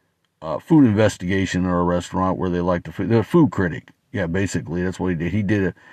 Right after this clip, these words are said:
he did a, basically a food critic thing at our restaurant, and, uh, he gave us good reviews on our, uh, on our products and everything. So, you know, that's good to know when you get a good food critic that knows what they're doing,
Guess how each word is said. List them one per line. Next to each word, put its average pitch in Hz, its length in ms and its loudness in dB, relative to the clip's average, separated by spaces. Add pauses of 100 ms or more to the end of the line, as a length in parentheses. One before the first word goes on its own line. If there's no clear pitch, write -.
(200)
he 117 120 -2
did 107 160 4
a, 101 40 2
basically 101 600 0
a 85 60 0
food 104 300 0
critic 98 260 2
thing 101 300 -2
at 92 80 0
our 95 120 4
restaurant, 98 680 0
and, 87 280 -2
uh, 85 260 0 (460)
he 101 120 -8
gave 101 220 2
us 90 140 -4
good 95 200 2
reviews 95 640 2 (220)
on 92 180 -4
our, 92 220 0
uh, 80 280 0 (100)
on 95 120 -6
our 78 80 -6
products 113 420 4
and 95 60 -2
everything. 92 420 0
So, 87 380 -4 (380)
you 92 100 -6
know, 95 140 0
that's 104 200 2
good 104 200 2
to 92 80 0
know 107 180 4
when 101 140 0
you 92 80 0
get 92 160 0
a 90 100 0
good 90 320 0
food 120 260 4
critic 95 400 0
that 82 80 -8
knows 98 240 0
what 92 160 0
they're 80 100 -8
doing, 92 500 2